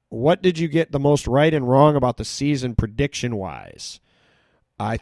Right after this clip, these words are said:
think I picked the Rockets to win the championship, which is a colossal disaster of a choice by me.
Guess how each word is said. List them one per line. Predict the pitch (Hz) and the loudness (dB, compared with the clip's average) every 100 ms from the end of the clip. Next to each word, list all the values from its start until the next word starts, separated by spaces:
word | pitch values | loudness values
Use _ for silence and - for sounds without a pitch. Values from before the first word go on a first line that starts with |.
| _ | _
think | 196 240 190 | 2 2 2
I | 156 | 6
picked | - 160 - | 6 6 4
the | |
Rockets | 139 143 156 - 143 | 4 4 4 2 0
to | - | 4
win | 139 131 | 4 4
the | 117 | 0
championship, | 151 151 147 147 143 156 151 - - | 2 4 4 2 2 4 4 4 -2
which | 120 - | -2 -2
is | 107 | -4
a | 101 | -6
colossal | - 104 117 139 - 127 | -4 -2 0 0 4 4
disaster | 117 113 117 120 - 123 123 | 4 2 2 0 0 2 4
of | 123 113 107 | 2 -2 -2
a | |
choice | - 117 117 | 2 2 2
by | - 117 | 2 0
me. | 117 117 117 | 2 2 0